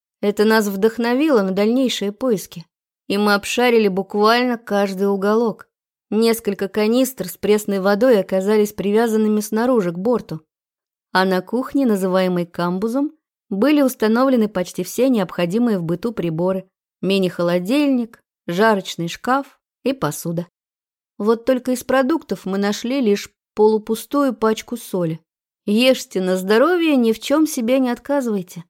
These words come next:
Хныкать хотелось уже не только Тоне.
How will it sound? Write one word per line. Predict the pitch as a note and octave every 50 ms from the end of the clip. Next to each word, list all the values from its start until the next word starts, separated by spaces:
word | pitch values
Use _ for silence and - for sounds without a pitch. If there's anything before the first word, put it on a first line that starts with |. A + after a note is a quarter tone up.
| _ _ _ _ _ _ _ _ _ _ _ _ _ _
Хныкать | _ - A3 A#3 B3 A#3+ A#3 A3 A3 G3+ -
хотелось | - - G3+ G3+ G3 - A3 A3 G#3 G3+ F#3+ -
уже | F#3+ F#3+ F#3+ G#3 G#3+
не | G#3 G#3 G3+
только | - - A3+ A3+ A3 G#3+ - F3+
Тоне. | _ - F#3 F#3+ G3 G3 G3 F#3 -